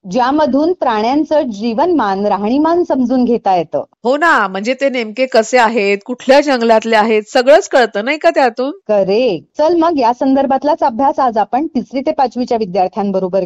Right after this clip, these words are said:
Speaker 1: करूयात, कारण त्यांना आपण प्रश्न विचारलाय की अरण्य लिपी म्हणजे काय, याबद्दलची माहिती मिळवा आणि सांगा. मुलांनी ती माहिती मिळवलेली आहे आणि उत्तरं आपल्याला WhatsApp-च्या माध्यमातून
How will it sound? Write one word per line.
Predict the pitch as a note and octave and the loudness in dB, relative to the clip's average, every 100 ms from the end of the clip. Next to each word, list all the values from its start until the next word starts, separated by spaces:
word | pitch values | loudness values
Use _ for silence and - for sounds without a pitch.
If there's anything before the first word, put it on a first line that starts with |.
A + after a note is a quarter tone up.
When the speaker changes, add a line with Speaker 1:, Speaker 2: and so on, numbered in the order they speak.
| F#3 | -2
Speaker 1:
करूयात, | F3 F3+ D4 C#4+ | -2 0 -2 -4
कारण | - F#3+ F3+ F#3 | -2 0 0 -2
त्यांना | F#3 E3 E3 | -4 -2 -2
आपण | E3 E3+ D#3+ | -4 -6 -6
प्रश्न | E3 - C4 | -8 -6 -4
विचारलाय | F#4+ D#4+ C4 F#3+ D#3 D3+ D#4+ - _ _ - | -2 -2 0 -2 0 0 -2 -6 _ _ -4
की | |
अरण्य | A4+ A#3 B3+ A#4 B4+ G#4 | 0 2 0 0 0 2
लिपी | C4+ C#4 | 0 0
म्हणजे | C4+ A#3+ G#3+ A3 | 0 0 0 -2
काय, | - D#3 D#3 E3 _ _ _ | -2 0 0 -2 _ _ _
याबद्दलची | F#3+ A#3+ D4 C#4 F4 E4+ F4 | -4 -2 -2 0 -2 0 0
माहिती | D#4+ D#4 D#4+ | 0 0 0
मिळवा | D#4 D4+ D4+ F#4+ - | 0 0 0 -2 -6
आणि | D#4 E4 E4+ | -8 -6 -10
सांगा. | _ G4 G4+ D#4 A3+ A#3+ _ _ _ _ | _ -2 0 0 0 -2 _ _ _ _
मुलांनी | A#3 B3+ C4+ C#4+ | -2 0 2 0
ती | C#4+ | 0
माहिती | C4 B3+ B3 B3+ | -2 0 -2 -2
मिळवलेली | G3+ F3+ G#3 D4 D#4 D4+ | -2 0 0 0 0 2
आहे | C4 A3 F4+ | 0 0 0
आणि | F4 D4 | 2 0
उत्तरं | A3+ - - G4 | -2 -4 -2 0
आपल्याला | F4+ - G#3 A3+ | 0 0 0 0
WhatsApp-च्या | E4 F#3+ D#3 - F4 E4 | 0 -2 -4 -4 -4 -2
माध्यमातून | B3 E3+ F3+ F3 E3+ C4 F4+ | -2 -2 -4 -4 -4 -4 -4